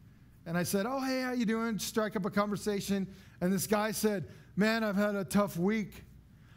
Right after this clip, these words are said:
I just had to come out here and hug a tree. I feel so much better when I get out here and hug a tree. I don't know what it is. There's just something about hugging a tree that just makes me feel great.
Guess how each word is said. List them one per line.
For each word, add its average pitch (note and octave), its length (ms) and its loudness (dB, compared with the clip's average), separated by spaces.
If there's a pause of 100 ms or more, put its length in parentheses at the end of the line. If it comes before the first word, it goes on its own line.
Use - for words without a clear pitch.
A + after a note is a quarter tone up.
(120)
I F#3+ 120 4
just F#3+ 180 2
had G3 160 4
to F#3+ 80 0
come F#3+ 240 2
out F#3 140 0
here F#3 220 2
and F#3 80 0
hug E3+ 220 0
a F#3+ 60 4
tree. G#3+ 420 0 (1160)
I F3+ 80 2
feel G#3 300 2
so G#3 200 2
much F#3+ 260 0
better A3 320 2
when G3 140 -2
I F#3+ 100 2
get F#3 200 2
out A3+ 180 0
here G3+ 220 2
and F3 100 -2
hug F3 180 0
a F3+ 60 0
tree. B3 460 -4 (520)
I F#3+ 160 2
don't G3+ 140 0
know G3+ 140 0
what G3 200 -2
it G3+ 120 0
is. G#3+ 260 -2
There's E3 180 0
just E3+ 240 -2
something G3 380 0
about F#3 260 0
hugging F3 300 0
a E3+ 80 -2
tree A3+ 400 -2 (460)
that F3 100 4
just E3 300 0
makes F3+ 280 0
me F3 120 2
feel E3+ 240 0
great. F3+ 340 0